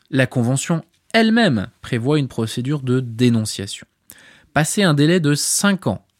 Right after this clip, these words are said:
après la ratification de la Convention par l'État partie, celui-ci peut notifier au secrétaire général du Conseil de l'Europe son intention de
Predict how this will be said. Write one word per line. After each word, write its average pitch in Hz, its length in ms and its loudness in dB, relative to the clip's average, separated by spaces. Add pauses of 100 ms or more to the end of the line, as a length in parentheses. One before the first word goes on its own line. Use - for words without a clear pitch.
(100)
après 156 420 -4 (120)
la 110 120 -4
ratification 113 760 -6
de 165 80 0
la 131 140 -2
Convention 127 480 -4
par 120 200 -4
l'État 135 280 0
partie, - 380 -8 (560)
celui-ci 131 580 0
peut 165 140 2
notifier 185 720 2
au 135 60 2
secrétaire 123 720 -2
général 120 560 -2
du 175 120 -4
Conseil 123 340 -2
de 98 80 -6
l'Europe 101 380 -10 (260)
son - 220 -6
intention 104 460 -4
de 139 200 -2